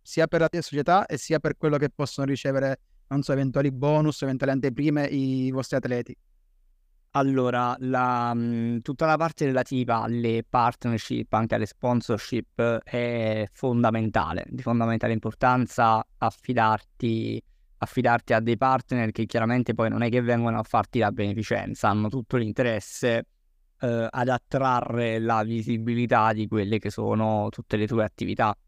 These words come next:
Speaker 2: Qui il problema in realtà è particolare, questo perché, eh, si è sempre detto il mercato cresce, il mercato europeo, il mercato mondiale, mi-, cinque miliardi, cinquanta miliardi in meno di dieci anni.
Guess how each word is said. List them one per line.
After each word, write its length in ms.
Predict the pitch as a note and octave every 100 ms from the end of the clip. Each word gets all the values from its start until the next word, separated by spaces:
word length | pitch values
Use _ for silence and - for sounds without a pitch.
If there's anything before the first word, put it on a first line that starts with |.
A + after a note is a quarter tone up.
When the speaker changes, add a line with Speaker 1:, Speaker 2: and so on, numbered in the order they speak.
| _ _ _ _ _ _ _
Speaker 2:
Qui 260 | - E3+ F3+
il 100 | -
problema 600 | C#3+ D3 C3+ D3 C#3+ C#3
in 100 | C3
realtà 480 | B2 A2+ B2+ B2 B2
è 80 | A2
particolare, 920 | A2 - A2+ A#2 A2 G#2+ A2+ A2+ A2+
questo 260 | A#2 G#2+ A2
perché, 460 | A2 - A#2+ A2+ - _ -
eh, 260 | A2+ G#2+
si 140 | G#2 A#2
è 40 |
sempre 320 | - B2+ B2
detto 260 | A#2+ G#2+ -
il 80 | A2+
mercato 420 | A2+ - B2 A#2
cresce, 460 | A#2 A#2+ A#2 - A#2
il 80 |
mercato 340 | A2+ A2+ B2 A#2
europeo, 480 | A#2+ A2+ A#2+ A#2+ A#2
il 60 |
mercato 340 | A#2 A2+ B2 A#2
mondiale, 800 | A#2 A#2 B2+ B2 A#2 A2+ A2+ A2+
mi-, 460 | A#2 A#2 A2+ A2
cinque 320 | A#2 B2+ A2+ A#2
miliardi, 520 | B2 C#3 B2 A#2 A2
cinquanta 600 | A#2 A2+ - B2 A#2 A#2
miliardi 840 | A#2+ B2+ B2+ A#2 A2+ A#2 A2+ A#2
in 180 | B2 A#2
meno 300 | A#2 C3+ B2+
di 100 | B2
dieci 220 | A#2+ D#3+ D#3+
anni. 420 | A#2+ A#2+ B2